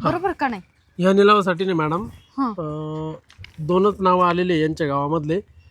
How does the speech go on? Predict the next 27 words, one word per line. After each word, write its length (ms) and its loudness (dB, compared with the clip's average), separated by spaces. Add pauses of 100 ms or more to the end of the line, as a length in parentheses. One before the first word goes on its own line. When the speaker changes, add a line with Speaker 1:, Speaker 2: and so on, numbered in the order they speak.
(140)
Speaker 1:
आणि 180 -4
जे 160 -4
बाकीचे 420 -8
जे, 460 -2
अ, 60 -8 (320)
other 160 -2
जे 160 -4
लोक 200 -4
होते 220 0
ना 180 -6
सिटीमधले, 560 -4 (180)
Speaker 2:
हा, 220 -2
हा. 100 -4
Speaker 1:
तर 240 0
ते 180 -6
इच्छुक 340 -6
नाहीये, 280 2 (680)
म्हणजे 320 -2
खेड्यामध्ये 540 0
प्रॉपर्टी 460 -6
घेण्यासाठी. 460 -8 (520)
आणि 120 -2
आपल्याला 320 -2
बँकेचे 400 -2
पैसे 260 0
वसूल 260 -2
करायचे, 640 -4